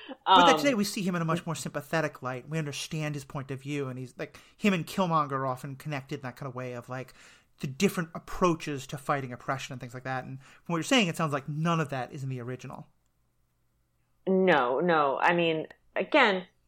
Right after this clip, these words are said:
Speaker 2: he's a very fun character. And, like, yeah, like you were saying, that the sort of seeds of, uh, that debate between assimilation and, uh,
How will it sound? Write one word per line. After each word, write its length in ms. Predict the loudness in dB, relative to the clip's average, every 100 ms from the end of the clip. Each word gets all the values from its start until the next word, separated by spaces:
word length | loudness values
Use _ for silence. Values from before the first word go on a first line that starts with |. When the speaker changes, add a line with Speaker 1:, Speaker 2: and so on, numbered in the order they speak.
| _ _ _
Speaker 2:
he's 280 | -2 0 2
a 60 |
very 240 | 4 4 4
fun 260 | 2 0
character. 420 | 4 4 4 4 2
And, 240 | 2 0
like, 160 | 0 -2
yeah, 300 | 6 10 10
like 240 | 8 6
you 80 | 6
were 80 | 4
saying, 340 | 4 0 2
that 220 | 2 0 0
the 80 |
sort 240 | 2 4 2
of 80 | 0
seeds 460 | -2 2 2 8
of, 260 | 8 8 0 _ _ _ _ _ _ 8
uh, 480 | 10 12 10 6 0 -8 -20 _ _ _ _ _ -20 -18 -18 -20 _ _ -8
that 380 | 6 8 8
debate 460 | 4 8 8 8 4
between 720 | 0 0 0 2 0 -2 -4 -10
assimilation 1040 | -14 -2 0 2 2 0 0 -4 -4 -6 -6
and, 580 | -4 -2 -2 -4 -6 -8 -12 -20 _ _ _ _ _ _ _ _ 2
uh, 320 | 4 4